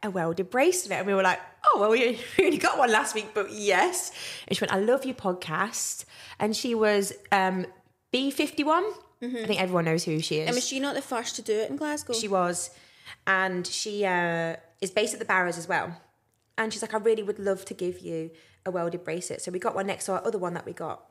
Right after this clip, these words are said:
Speaker 1: last week. And it's so nice. It complements it very well.
Speaker 2: There's absolutely no chance we're getting rid of each other now.
Speaker 1: No.
Speaker 2: We're welded at the wrists.
Speaker 1: We are. And sh-,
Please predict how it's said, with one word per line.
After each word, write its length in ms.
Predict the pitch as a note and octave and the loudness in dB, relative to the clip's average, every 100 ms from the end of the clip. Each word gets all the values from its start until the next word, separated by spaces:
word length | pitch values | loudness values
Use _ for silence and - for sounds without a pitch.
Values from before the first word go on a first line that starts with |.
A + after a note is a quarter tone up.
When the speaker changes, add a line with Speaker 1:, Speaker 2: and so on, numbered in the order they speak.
| _ - | _ -14
Speaker 1:
last 240 | F3+ - | -12 -10
week. 300 | F3 F3 - | -12 -14 -14
And 100 | G3 | -10
it's 120 | G3+ - | -8 -8
so 540 | - - A#3+ A3+ A3 G3 | -8 -6 -4 -2 -2 -4
nice. 260 | G3 G3 | -8 -8
It 80 | - | -8
complements 520 | - A#3 C4+ B3+ - | -8 -6 -4 -6 -6
it 180 | - - _ | -12 -16 _
very 240 | G#4 G4+ G#4 | -4 -2 -4
well. 300 | B3 A#3 A#3+ | -2 -4 -4
Speaker 2:
There's 180 | A#3 G#3 | -6 -6
absolutely 420 | F#3 F#3+ C4+ A#3 | -8 -8 -8 -6
no 120 | F#3+ | -6
chance 340 | G3 A#3 A#3 A#3+ | -8 -10 -10 -12
we're 60 | |
getting 140 | - G3 | -14 -12
rid 100 | G3 | -12
of 40 | |
each 220 | F#3+ - | -14 -14
other 140 | G3+ G3 | -12 -12
now. 260 | F#3+ F#3 A3 - E3 | -10 -10 -12 -16 -14
Speaker 1:
No. 160 | D#3+ D#3 | -14 -4
Speaker 2:
We're 100 | A3+ | -4
welded 480 | G3 G3+ G3+ G#3 A3+ | 0 0 -2 -4 -8
at 80 | G#3+ | -8
the 60 | |
wrists. 600 | F3+ F#3+ - - - - - _ | -8 -10 -10 -10 -12 -16 -18 _
Speaker 1:
We 80 | F#3+ | -10
are. 300 | F#3 F3 F3 - _ _ _ _ - | -6 -6 -8 -14 _ _ _ _ -2
And 160 | G3 | 0
sh-, 80 | F#3+ | -2